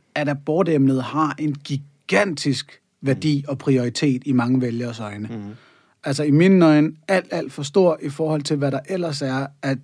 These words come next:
Speaker 1: ting, de burde debattere
Speaker 2: Mm.
Speaker 1: og gå op i.
Speaker 2: Mm.
Speaker 1: I en sådan grad jo,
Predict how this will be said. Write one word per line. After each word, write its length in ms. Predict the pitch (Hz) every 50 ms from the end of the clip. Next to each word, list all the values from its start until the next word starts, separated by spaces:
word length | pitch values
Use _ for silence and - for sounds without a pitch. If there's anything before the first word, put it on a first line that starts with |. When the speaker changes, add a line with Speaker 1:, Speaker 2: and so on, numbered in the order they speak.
| _ -
Speaker 1:
ting, 280 | - 165 156 151 139
de 80 | - 143
burde 300 | 131 135 135 135 123 120 _ _ _ _ _ _ -
debattere 460 | - 135 120 127 107 - 147 139 135 127
Speaker 2:
Mm. 40 | 120
Speaker 1:
og 80 | 120
gå 80 | 135 127 120
op 140 | 117 113
i. 200 | 120 117 110 101 - - -
Speaker 2:
Mm. 60 | 104 98 92 - - _ _ _ _ _ -
Speaker 1:
I 100 | - 165 156
en 100 | 147 139
sådan 320 | 143 - 165 185 202 226
grad 320 | 190 - 170 175 180 175 156
jo, 160 | 147 143 139